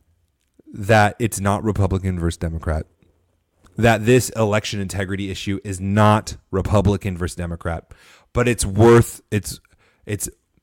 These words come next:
not worth, it is a, the establishment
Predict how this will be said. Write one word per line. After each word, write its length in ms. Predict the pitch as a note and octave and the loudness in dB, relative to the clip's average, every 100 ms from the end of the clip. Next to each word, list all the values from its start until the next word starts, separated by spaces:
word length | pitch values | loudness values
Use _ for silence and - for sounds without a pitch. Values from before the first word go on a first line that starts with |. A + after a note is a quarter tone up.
| _ | _
not 240 | A#2 A2+ - | -8 -6 -4
worth, 320 | F#2+ E2 - - | -2 -2 -4 -4
it 200 | A2+ - | -4 -2
is 500 | B2 A2+ A2+ G2+ - _ - | 2 4 4 0 -10 _ -8
a, 120 | G2 F2 _ - | -8 -8 _ -2
the 400 | F#2+ F#2+ F2 D#2+ _ | 2 4 2 -2 _
establishment 880 | - - - G#2 G#2+ G2+ - G#2 | -8 -6 0 2 4 4 2 -4